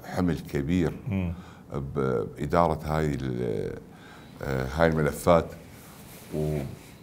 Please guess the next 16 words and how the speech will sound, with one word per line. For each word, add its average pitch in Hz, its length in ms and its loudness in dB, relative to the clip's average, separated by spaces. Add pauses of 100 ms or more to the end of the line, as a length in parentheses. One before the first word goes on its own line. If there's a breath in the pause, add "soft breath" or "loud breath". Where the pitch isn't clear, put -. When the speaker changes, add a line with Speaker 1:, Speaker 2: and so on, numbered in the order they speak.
(140)
Speaker 1:
ولكن 92 460 4
يعني 82 300 4
أنت 98 200 0 (180)
من 76 160 -2
تجي 90 240 2
للواقع 82 580 6 (240)
ترى 80 200 4
حتى 98 280 -2
الوزارات 76 600 4 (460)
وحدة 92 720 0 (560 loud breath)
تشتغل 85 420 2
ضد 69 200 0
اللي 60 160 0 (240)
قسم - 220 -6
منهم. 62 240 -8 (420)
Speaker 2:
إيه، 95 260 6